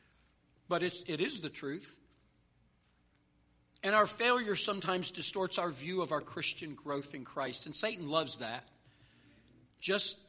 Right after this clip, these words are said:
let God continue to work in your heart. Let him continue to guide you in those things. So how do we navigate through this world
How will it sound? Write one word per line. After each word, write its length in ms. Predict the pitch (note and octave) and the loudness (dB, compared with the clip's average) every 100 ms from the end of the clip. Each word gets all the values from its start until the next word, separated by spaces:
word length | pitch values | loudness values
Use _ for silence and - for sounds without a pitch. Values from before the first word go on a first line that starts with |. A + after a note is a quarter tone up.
| - - - - - - - | -20 -20 -20 -20 -20 -20 -6
let 320 | C#3 - F3 | -2 -2 0
God 260 | F3 E3+ D3+ | -2 -2 -4
continue 460 | D#3+ D3 E3 D#3+ | -12 -8 -6 -6
to 100 | D#3 | -6
work 300 | C#3+ D3+ - | -6 -6 -8
in 100 | D3 | -10
your 120 | C#3+ C#3 | -8 -10
heart. 280 | A2 A2 - _ _ _ _ _ | -12 -14 -16 _ _ _ _ _
Let 180 | F3 F#3+ | 2 2
him 180 | G#3+ G#3 | 0 -2
continue 500 | G#3 F3+ G3 F#3 F#3 | -6 0 0 0 -4
to 180 | F#3+ E3+ | -4 -6
guide 440 | C3 D#3 D#3+ D3+ | 0 2 2 -2
you 180 | D#3+ D#3+ | -6 -6
in 160 | E3 | -6
those 380 | D#3 D3+ C#3 - | -4 -4 0 -2
things. 520 | - D#3 C#3 B2 - - - - | -2 -4 -4 -6 -10 -12 -20 -2
So 200 | - F#3 | 2 6
how 180 | G#3+ | 8
do 80 | B3+ | 8
we 140 | C4 A#3 | 4 0
navigate 680 | G#3 G#3 A3+ G3 F#3 F3+ | 4 4 4 2 2 0
through 180 | - G3+ | -6 -6
this 340 | F3+ E3+ - F3 | -4 0 -2 -2
world 560 | D#3+ G3 G3 E3 D#3 | -4 -2 0 0 -2